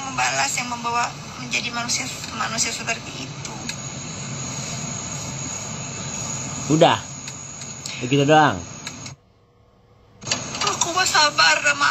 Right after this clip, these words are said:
Speaker 1: nama tengah aku Fitri Sabar Salhut Eru.
Speaker 2: Iya, sabar.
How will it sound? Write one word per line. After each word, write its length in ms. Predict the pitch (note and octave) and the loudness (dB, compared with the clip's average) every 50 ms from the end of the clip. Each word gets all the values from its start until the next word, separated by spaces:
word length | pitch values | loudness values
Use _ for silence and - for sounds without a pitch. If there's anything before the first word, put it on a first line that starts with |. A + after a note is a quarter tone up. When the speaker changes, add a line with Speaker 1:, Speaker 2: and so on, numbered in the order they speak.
| - - | 4 4
Speaker 1:
nama 240 | - C4+ C#4 C#4 C#4 C#4 - | 4 4 6 6 4 2 2
tengah 240 | - C#4+ C#4+ D4 D#4+ D4 - - | 2 4 6 6 6 6 4 2
aku 240 | - - - D#4+ D#4+ - | -2 -6 -6 -6 -4 -2
Fitri 320 | - - - - - D4 C#4+ | 0 0 0 0 0 0 0
Sabar 880 | - - B3+ - _ _ _ _ _ _ - A3+ A3+ A#3+ B3 B3+ B3+ | 0 0 -2 -2 _ _ _ _ _ _ -8 0 4 6 6 6 4
Salhut 360 | - - A#3+ A#3+ - B3+ - - A3+ A#3 A#3+ | 0 -2 -2 -2 -4 -4 0 2 4 4 4
Eru. 120 | A#3 - - - - - - - | 2 0 -8 -12 -14 -14 -10 -6
Speaker 2:
Iya, 240 | A#2+ B2 B2+ C3 C3+ | 0 4 6 6 6
sabar. 1300 | C3+ - D3 B2 B2+ C3 B2+ C3 B2 A#2+ A#2+ A#2+ A#2+ B2+ B2+ B2+ C3 C3+ C#3 C#3+ D3+ D#3+ D#3+ D3+ B2 | 6 6 6 6 6 6 6 6 6 6 6 6 6 6 6 6 6 4 4 2 2 2 0 0 -2